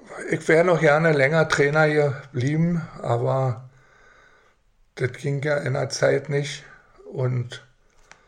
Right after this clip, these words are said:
ist okay. Ich hab mein Berufsleben abgeschlossen, ich hab,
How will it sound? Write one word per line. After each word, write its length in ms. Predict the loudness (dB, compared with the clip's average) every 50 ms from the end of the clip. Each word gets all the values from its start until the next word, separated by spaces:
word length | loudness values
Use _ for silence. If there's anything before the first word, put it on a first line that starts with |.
| _ _ -10 -8
ist 180 | -6 -4 -2
okay. 480 | -4 -4 -4 -4 -2 0 0 0 0 0
Ich 120 | -2 0
hab 220 | -2 -2 -2 -2 -2
mein 360 | -2 -2 0 -2 -2 -4 -2
Berufsleben 680 | -2 0 0 0 -2 -4 -6 -4 -2 -2 -2 -2 -2
abgeschlossen, 720 | -2 -2 -2 -2 -4 -4 -2 0 0 0 0 0 -2 -6 -8
ich 140 | -6 -2 0
hab, 300 | -2 -2 -2 -4 -16